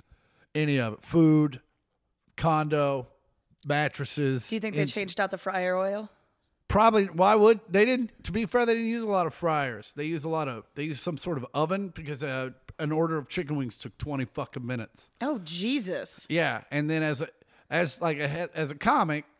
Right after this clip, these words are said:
Speaker 1: when you come in, they, you kinda have priority 'cause you're on a bit of a time crunch 'cause you gotta get up on stage with the
Speaker 2: Mm-hmm.
Speaker 1: food. And they, not, not at that club, they're just like, "Yeah, you can't have food because we gotta make for the customers."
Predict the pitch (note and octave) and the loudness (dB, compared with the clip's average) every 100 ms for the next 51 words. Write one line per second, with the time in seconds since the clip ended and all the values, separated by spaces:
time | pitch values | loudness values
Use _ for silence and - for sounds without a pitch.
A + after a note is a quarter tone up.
0 | - D#3+ E3 C#3+ F3+ F#3 G3+ E3 D#3+ D3+ | -8 -6 -6 -4 -4 -2 -2 -2 -4 -6
1 | F#3 F#3 - A3+ F#3+ C#3+ - B2+ A#2+ A#2 | -10 -12 -6 -4 -2 -2 -4 -4 -4 -4
2 | A#2+ C#3+ - B2+ B2+ B2+ B2 A#2+ A2 F#3 | -4 -8 -8 -10 -6 -4 -4 -6 -4 -4
3 | C3+ A#2 A2+ G2 G2 - A2+ G2+ G2+ - | -4 -8 -12 -12 -14 -14 -12 -12 -12 -16
4 | - A2+ A2+ A2 G#2 G#2 G2+ G#2+ G2+ - | -16 -14 -12 -12 -12 -12 -14 -14 -14 -14
5 | G#2 A2+ E3 A3 A3+ A#3 A#2+ B2 C3 _ | -12 -10 -6 -4 -4 -4 -6 -8 -10 _
6 | _ - - _ - C3 C#3 D3 - _ | _ -20 -20 _ -8 -4 -2 -4 -6 _
7 | _ C3+ D#3 - D#3 E3 D#3 - C3+ A2+ | _ -4 -4 -2 -2 0 -2 -2 -4 -4
8 | A#2+ B2 A2+ A#2+ A2 A#2 A#2 B2+ A2+ G#2+ | -4 -6 -6 -8 -8 -8 -8 -8 -8 -10
9 | - G#2+ G2+ F#2+ G2+ A2+ G2+ G#2 G2+ G2 | -12 -14 -14 -14 -16 -16 -16 -16 -16 -18
10 | - - - G2 - - - - | -20 -20 -18 -16 -16 -20 -20 -20